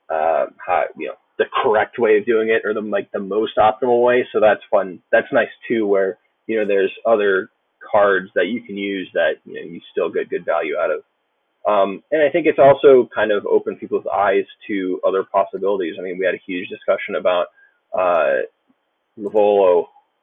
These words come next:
um, on Discord the other day, and, um, you know,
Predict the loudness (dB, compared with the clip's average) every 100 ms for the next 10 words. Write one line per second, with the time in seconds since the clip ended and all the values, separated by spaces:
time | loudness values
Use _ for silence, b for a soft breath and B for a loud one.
0 | -4 0 0 -2 -4 -4 -6 -2 -2 0
1 | 0 0 -2 -2 -2 -4 -8 _ _ _
2 | _ -10 -6 -4 -4 -10 -18 -20 -8 -4
3 | -4 -6 -8 -20 _ _ _ _ _ _
4 | _ -8 -6 -6